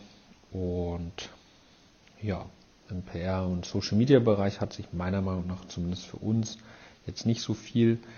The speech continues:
geändert. Da geht's eigentlich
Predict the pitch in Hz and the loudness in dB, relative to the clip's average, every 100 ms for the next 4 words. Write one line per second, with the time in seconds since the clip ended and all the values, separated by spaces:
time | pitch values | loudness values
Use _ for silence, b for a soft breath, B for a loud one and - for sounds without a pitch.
0 | b b b b b b - - - 113 | b b b b b b -6 -4 0 2
1 | 113 110 110 - - - 95 90 87 - | 4 4 2 -10 -18 -12 -8 -6 -8 -8
2 | 90 87 | -10 -10